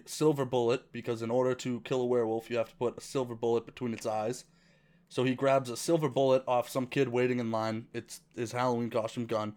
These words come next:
And Hubie chases the dog into the house, then tries to throw the bullet at the husky to, you know, take out Mister Lambert. He's trying to protect the town. And the husky just jumps up and eats the bullet. Husky runs away.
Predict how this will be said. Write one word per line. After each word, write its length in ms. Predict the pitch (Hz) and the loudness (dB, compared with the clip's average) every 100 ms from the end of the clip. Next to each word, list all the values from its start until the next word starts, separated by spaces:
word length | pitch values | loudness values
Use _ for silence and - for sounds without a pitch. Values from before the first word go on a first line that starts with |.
| - - - _ - | -14 -20 -20 _ -4
And 180 | 117 110 | -2 2
Hubie 480 | 139 131 127 110 - _ _ | 2 2 2 -2 -8 _ _
chases 360 | - 147 147 143 | 0 2 2 -2
the 80 | 135 | 4
dog 240 | 135 127 | 4 4
into 180 | 120 120 | 2 0
the 120 | 113 | 2
house, 300 | 113 110 - _ _ _ _ - | 2 0 -6 _ _ _ _ -2
then 360 | 117 113 107 95 - | 0 2 -2 -6 -2
tries 260 | 139 139 - | 2 2 2
to 100 | 123 | -4
throw 320 | 151 185 208 | 4 10 10
the 100 | 143 | 8
bullet 420 | 131 123 127 - _ - | 4 4 4 0 _ -2
at 180 | 131 143 | 0 2
the 140 | 127 | 2
husky 360 | 135 135 - 117 | 4 2 0 -8
to, 340 | - 123 113 - _ | -4 -4 -4 -6 _
you 80 | 120 | -8
know, 180 | 117 110 - | -6 -6 -4
take 220 | 131 135 | 0 2
out 100 | 127 | 2
Mister 220 | 131 143 | 0 0
Lambert. 320 | 147 156 107 | 2 2 0
He's 100 | 104 | -6
trying 180 | - 117 | -4 -4
to 60 | - | -4
protect 300 | 120 120 - | -4 -4 -4
the 60 | |
town. 360 | 107 135 110 107 - - - | -4 -2 -2 -6 -16 -20 -8
And 140 | 117 117 | -4 0
the 80 | |
husky 320 | 123 135 127 117 | 2 0 -2 -6
just 260 | 117 - | -6 -8
jumps 300 | - 123 - | -4 -4 0
up 140 | 120 110 | -2 -2
and 100 | 107 | -4
eats 220 | 117 - | -6 -4
the 180 | 117 107 | -4 -2
bullet. 380 | 113 113 92 - _ _ _ _ _ _ | 0 -2 -2 -10 _ _ _ _ _ _
Husky 320 | - 160 - | 4 6 6
runs 240 | 156 156 139 | 4 4 4
away. 380 | 127 123 120 | 4 6 4